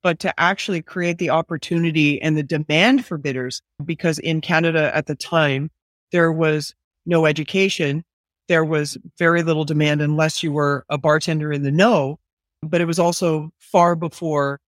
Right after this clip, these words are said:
the surge of bitters that erupted. And so classic cocktail culture was blooming at the same time. Uh, top bartenders in the world in, you know, London, New York, and then everywhere in between were still really open and interested in how they can jump into,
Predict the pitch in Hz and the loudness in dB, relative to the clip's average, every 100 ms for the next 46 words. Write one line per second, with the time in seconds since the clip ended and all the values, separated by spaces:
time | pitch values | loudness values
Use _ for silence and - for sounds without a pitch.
0 | - 160 147 - - - 165 160 143 123 | 0 0 0 -6 -6 0 0 2 0 -2
1 | - 156 147 160 156 147 - - 143 135 | -4 -4 0 2 2 -2 -4 -2 -2 -2
2 | 156 - 151 - 143 127 147 - 165 - | -6 -4 -4 -4 -6 -4 -2 0 0 -2
3 | _ 190 190 180 185 - 160 - 165 - | _ 0 0 -2 -4 -2 -4 0 0 0
4 | 160 147 147 - 143 160 160 170 156 147 | -2 0 0 -2 -6 0 4 4 4 0
5 | - - 143 143 170 170 170 156 147 175 | -4 -6 -4 -4 0 2 2 0 0 -2
6 | 147 156 151 160 160 151 151 147 151 151 | 0 -2 -2 -2 -2 -2 -2 0 2 2
7 | 151 147 143 - 156 151 151 156 156 147 | 2 0 -2 -4 -4 0 0 0 0 0
8 | 143 156 156 151 151 143 139 _ - 156 | 0 2 2 0 -2 -2 -4 _ -4 -2
9 | 156 151 147 147 131 - 190 190 196 - | 0 0 0 0 -4 -4 2 2 0 -6
10 | 165 165 156 - _ - - 190 170 160 | -2 0 0 -4 _ -10 0 4 4 4
11 | 165 160 - 156 151 170 147 143 156 143 | 2 2 0 0 2 0 0 -2 -4 -2
12 | 220 247 - 190 - 151 139 - 170 160 | 2 2 2 -4 -2 -2 -2 -4 0 2
13 | 156 151 - _ _ _ _ _ - 202 | 2 -2 -8 _ _ _ _ _ -4 2
14 | 180 175 170 165 165 151 165 156 160 151 | 4 4 2 2 -2 0 0 0 -4 -6
15 | - 156 151 147 | -4 -2 -2 -4